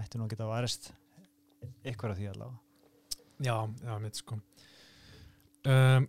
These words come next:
Speaker 2: já, svo spyr Daniel Gunnar hérna, hver, hvers vegna er Sabura, Sabura Tukhugov komin aftur í búru eftir að klifra inn í búru og sökka Petr
Speaker 1: Mm.
Speaker 2: Conor? Við erum búin að fara í það. Eh, svo er hann Daði Freyr Guðmundsson og spyr ég hann að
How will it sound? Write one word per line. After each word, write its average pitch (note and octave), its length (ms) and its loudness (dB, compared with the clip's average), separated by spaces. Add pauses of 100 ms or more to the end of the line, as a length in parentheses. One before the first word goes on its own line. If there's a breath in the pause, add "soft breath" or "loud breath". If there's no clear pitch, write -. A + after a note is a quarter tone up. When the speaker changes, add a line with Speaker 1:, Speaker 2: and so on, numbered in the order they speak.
Speaker 2:
já, C3 140 4
svo C#3+ 340 6
spyr B2+ 380 2
Daniel B2+ 300 6
Gunnar B2 260 4
hérna, A#2 240 4
hver, B2+ 160 0 (160)
hvers B2+ 180 0
vegna A#2+ 220 4
er A2+ 80 2
Sabura, A2+ 1040 2 (160)
Sabura A#2 320 2
Tukhugov A#2 380 2
komin B2 180 2
aftur B2+ 180 2
í B2 40 0
búru D#3+ 180 4
eftir C#3+ 180 2
að C#3 80 2
klifra C3+ 260 4
inn B2+ 100 6
í A2+ 40 0
búru B2 180 2
og A#2+ 60 4
sökka A#2 260 4
Petr G#2+ 180 2
Speaker 1:
Mm. G#2+ 40 0
Speaker 2:
Conor? B2 280 6
Við A2 320 -6
erum A2 240 2 (100)
búin A2+ 200 0
að G#2+ 100 2
fara G#2+ 240 0
í G#2+ 60 0
það. G#2+ 160 0 (840 loud breath)
Eh, A#2+ 280 2
svo C#3+ 200 4
er C3+ 60 8
hann C3+ 140 8
Daði D3+ 300 10
Freyr D3+ 200 8
Guðmundsson D3 380 4
og C3+ 80 2
spyr C3+ 220 4
ég B2+ 40 8
hann B2 140 6
að - 40 -2